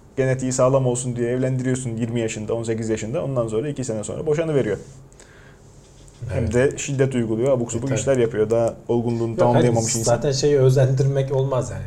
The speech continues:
Speaker 2: Genç yaşta insanlar daha hayatını yaşamadan, bir şeyleri görmeden,
Speaker 1: Ya,
Speaker 2: tecrübe et-, edinmeden
Speaker 1: tabii.
Speaker 2: evlenmek falan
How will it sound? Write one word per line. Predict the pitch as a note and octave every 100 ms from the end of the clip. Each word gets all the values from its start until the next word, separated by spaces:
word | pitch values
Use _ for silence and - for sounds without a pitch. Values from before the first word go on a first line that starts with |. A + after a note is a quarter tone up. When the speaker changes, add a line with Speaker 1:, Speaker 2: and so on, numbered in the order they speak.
| F#2+
Speaker 2:
Genç | G#2 G2+ A2
yaşta | G2 - G#2
insanlar | G2+ G#2 G#2 G2+ G2+
daha | G2+ F#2
hayatını | G#2 G#2 G2+ A2+
yaşamadan, | A2 G#2 A2 G#2 G#2 G2+ - - - - - - - - -
bir |
şeyleri | A2+ A2 A2 G#2
görmeden, | G#2+ G#2 G#2+
Speaker 1:
Ya, | G2+ G#2
Speaker 2:
tecrübe | G#2 G#2+ G#2+
et-, | A2 A#2 A2 -
edinmeden | B2 A2 A#2
Speaker 1:
tabii. | A3+ G#3
Speaker 2:
evlenmek | A2 A2 A2 A2+ A2
falan | - A#2